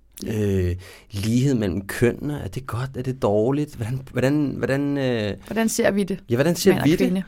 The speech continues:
Speaker 2: Mm.
Speaker 1: Og så, øh, gør vi også det, at vi altid stiller nogle spørgsmål, inden at vi starter på vores udsendelse nogle dage før.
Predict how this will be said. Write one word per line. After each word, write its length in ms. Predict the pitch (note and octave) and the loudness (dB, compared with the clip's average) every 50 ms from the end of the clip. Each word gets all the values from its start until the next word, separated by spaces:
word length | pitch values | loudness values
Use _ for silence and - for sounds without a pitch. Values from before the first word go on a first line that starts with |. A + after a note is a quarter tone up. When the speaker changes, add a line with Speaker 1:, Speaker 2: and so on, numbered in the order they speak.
| - - - - | -10 -18 -10 -6
Speaker 2:
Mm. 320 | G3 F#3+ F3+ F3 E3+ F3 - | -4 -2 -2 -2 -4 0 2
Speaker 1:
Og 120 | - E3 | 2 2
så, 440 | - - E3+ F3 F3 E3+ E3 D#3 C#3+ | 4 4 4 4 4 4 2 2 2
øh, 120 | C3 B2 B2 | 0 0 0
gør 200 | - C#3 C#3 D#3 | 4 4 4 6
vi 120 | E3 E3+ | 6 4
også 240 | D3+ D#3 D#3+ - - - | 0 0 -2 -4 -2 0
det, 180 | E3 E3+ F3 - - | 2 2 2 0 -2
at 120 | C#3 C3+ - - | -4 -4 -4 -6
vi 400 | A2 A2+ G#2+ A#2 A#2 A#2 A#2 A#2 | -14 -10 -8 -6 -6 -6 -6 -6
altid 340 | - C3 - - - - D#3+ | -6 -6 -6 -6 -8 -8 -8
stiller 280 | - - - D3 D#3 | -8 -6 -4 -2 -2
nogle 160 | D#3 D3+ C#3+ C3+ | -2 -2 -4 -6
spørgsmål, 680 | - - - C3+ C3 C#3 C#3 - - D#3+ D3 C3 - - | -8 -4 -2 -2 -2 -2 -2 -6 -6 -4 -4 -4 -4 -2
inden 280 | - B2 C3+ C#3+ D3 C#3+ | -2 -2 -2 -2 -4 -6
at 80 | A#2+ | -6
vi 80 | B2 B2 | -6 -6
starter 460 | - - - A2+ G2+ G2+ A2+ C3 C3+ | -6 0 0 0 0 0 -6 -8 -8
på 180 | C3+ - B2 A2 | -8 -6 -4 -2
vores 300 | A2 G#2+ G#2 G2+ - - | -2 -2 -2 -4 -4 -6
udsendelse 540 | C3 B2+ C3 - C#3+ - - - C3 C3 B2+ | -6 -6 -4 -6 -8 -8 -8 -10 -10 -10 -10
nogle 200 | C3+ A#2 A2+ G#2 | -6 -6 -6 -4
dage 220 | A2 G#2 G2+ A2+ B2+ | -4 -4 -4 -4 -6
før. 360 | - - B2 - - - | -4 -4 -6 -6 -6 -12